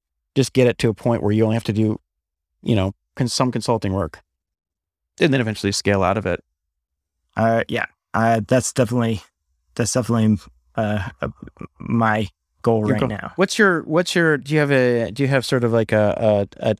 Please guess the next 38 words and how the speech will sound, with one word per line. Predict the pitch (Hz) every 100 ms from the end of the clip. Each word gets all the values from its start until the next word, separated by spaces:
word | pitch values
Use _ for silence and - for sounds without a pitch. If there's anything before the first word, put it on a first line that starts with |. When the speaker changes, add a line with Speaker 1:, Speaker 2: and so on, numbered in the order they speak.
| -
Speaker 1:
time | - 120 123
goal? | 127 127 127
Like, | 110 110
you |
wanna | 107 107
try | 113
and | 110 104
be | 104
there | 104 104 104 98 _ _ _ _ _ _ _ _ -
by | 101 101 101 101
in | 98 78 98 92 -
six | - 131 - -
months | 120 120 120 120 -
or | 82 92
nine | 113 117 117
months | 120 117 117 101
or |
twelve? | 87 120 113
How | 135 156
long | 139
do |
you | 123
think | 135
it'll | 110
take | - - 123 110
before | - -
you | 113
guys | 113 110
are |
making | 104 110 110 104
enough | 101 -
income | 120 110 101 101
where | 101
you | 101 101
wouldn't | 95 101
have | 92
to | 98
work? | 90 85 - -